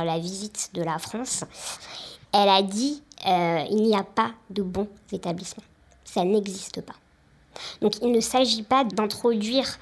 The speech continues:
de la bienveillance pour, euh, transformer ce qui se passe dans les établissements. Il s'agit de raisonner autrement. Et on n'a pas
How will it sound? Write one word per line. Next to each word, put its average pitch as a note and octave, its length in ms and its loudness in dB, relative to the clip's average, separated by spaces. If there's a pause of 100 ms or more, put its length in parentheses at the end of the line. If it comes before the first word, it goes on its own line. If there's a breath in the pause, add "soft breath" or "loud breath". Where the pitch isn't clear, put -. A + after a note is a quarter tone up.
(260 loud breath)
de G3+ 140 2
la F#3+ 160 6
bienveillance G#3+ 960 0 (260 loud breath)
pour, G3+ 300 2
euh, A#2+ 160 2
transformer G#3 800 -2 (320 loud breath)
ce - 100 -8
qui G3+ 140 -8
se - 100 -6
passe A3+ 240 0
dans G#3 80 0
les G3 160 0
établissements. F3 560 -6 (160)
Il F#3+ 100 -6
s'agit G3 540 0
de F3+ 340 -6
raisonner G#3 600 2 (260)
autrement. G#3+ 420 -2 (440 loud breath)
Et F#3+ 180 0
on F#3+ 80 2
n'a F3+ 140 0
pas C4 180 -2